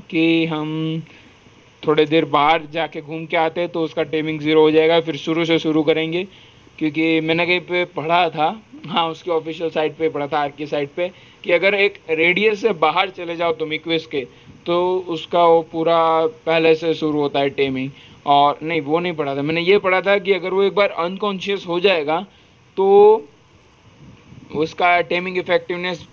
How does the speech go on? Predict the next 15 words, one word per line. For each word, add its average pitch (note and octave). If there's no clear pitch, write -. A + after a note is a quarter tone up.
अ, D#3
हंड्रेड E3+
से E3
शुरू C#3+
होगा, C3+
मतलब C#3+
कि D3+
एक C#3+
बार D#3+
वो E3
बेहोश D#3+
हो E3+
गया D3
और D3
फिर F#3